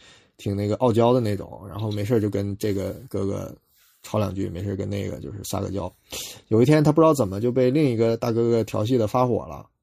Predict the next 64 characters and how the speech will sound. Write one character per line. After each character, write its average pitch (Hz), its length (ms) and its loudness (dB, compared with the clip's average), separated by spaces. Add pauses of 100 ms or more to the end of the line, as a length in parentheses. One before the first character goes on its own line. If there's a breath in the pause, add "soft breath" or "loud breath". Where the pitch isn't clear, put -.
(120)
然 95 100 -8
后 110 100 -2
他 110 140 -2
就 110 240 2
这 104 140 -2
个， 87 180 -6
这 101 100 -10
个 90 140 -8
追 165 240 8
打 - 240 -4
那 101 140 -8
个 98 100 -8
大 107 160 -10
哥 90 140 -10
哥， - 180 -14 (540 soft breath)
打 - 160 -2
得 143 100 6
还 175 100 4
不 139 120 8
过 143 160 10
瘾， 117 120 4 (480)
突 208 160 6
然 147 140 8
间 104 200 0 (680)
有 101 220 -4
一 104 80 -2
个 135 320 6
我 104 200 0
们 120 280 -2
小， 107 260 -4
应 139 140 -4
该 143 140 0
是 139 360 4
演 113 240 0
示 170 200 6
用 165 120 6
的 139 60 6
小 104 120 -2
黑 147 140 2
板 123 200 2
旁 110 180 -6
边 123 160 4
有 110 120 4
个 98 140 -6
柜 185 240 8
子， 95 220 0
木 147 120 0
头 131 120 0
柜 180 180 6
子， 104 160 -2 (800)
他 120 120 -2
就 135 160 8
很 107 280 -2
驾 139 160 4
轻 143 160 6
就 156 120 8
熟 107 200 0
的 123 80 2
啪 123 240 -6
把 120 100 2
抽 135 180 2
屉 127 120 4
拉 117 180 0
开， 101 220 -6